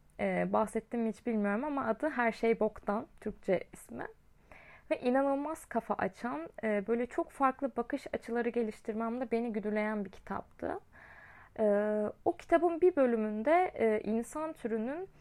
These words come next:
ne kadar doyumsuz olduğundan bahsediyordu. E, yani başı böyleydi ama bölümün sonuna doğru aslında, e, öyle olmadığını anlatıyor kitabın bölümü. Hani hep derler ya işte,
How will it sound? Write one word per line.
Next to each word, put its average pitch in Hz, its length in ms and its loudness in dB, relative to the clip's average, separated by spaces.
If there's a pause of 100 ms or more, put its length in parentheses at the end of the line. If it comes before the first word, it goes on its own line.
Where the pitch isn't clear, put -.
(360)
ne 262 80 -2
kadar 277 320 0
doyumsuz 240 460 0
olduğundan 233 680 0
bahsediyordu. 190 1200 -2
E, 214 80 0
yani 208 540 0
başı 233 280 2
böyleydi 302 500 2
ama 302 400 -2 (380)
bölümün 247 420 2
sonuna 294 460 -2
doğru 277 260 4
aslında, 269 920 -2
e, 226 460 2
öyle 240 280 6
olmadığını 180 1000 2 (200)
anlatıyor 170 640 -4 (220)
kitabın 180 460 -6
bölümü. 226 460 -4 (240)
Hani 226 180 0
hep 220 200 -4
derler 226 360 0
ya 226 80 0
işte, 196 320 -2